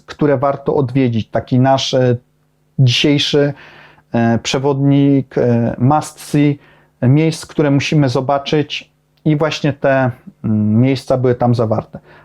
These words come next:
Ale co ciekawe, w oryginale, e, latarnia była zastąpiona przez bramę Isztar. Wymieniano też posąg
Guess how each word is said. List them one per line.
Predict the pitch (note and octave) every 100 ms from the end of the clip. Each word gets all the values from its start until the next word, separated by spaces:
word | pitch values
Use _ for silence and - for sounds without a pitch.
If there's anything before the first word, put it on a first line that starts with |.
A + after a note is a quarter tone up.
| _
Ale | D3 F3 G3+
co | D#3+
ciekawe, | - - E3+ C#3 A2+
w | - -
oryginale, | C#3+ C3 C#3+ D3+ D#3 D#3 D#3 D#3 - _ _ _ _ _ _
e, | A#2 A2+
latarnia | B2+ C#3+ D#3+ D3+ D#3+
była | C#3+ C#3+ C#3+
zastąpiona | C#3+ C3+ - C#3 - C#3+ D3 C#3+ C#3+ -
przez | - D3 B2
bramę | B2 C3+ C#3 C#3+
Isztar. | F3 D#3 - - A2+ -
Wymieniano | B2 C3+ C#3 C#3+ D3 C#3+
też | C#3 D3 -
posąg | D#3+ C3 D3+ C#3 -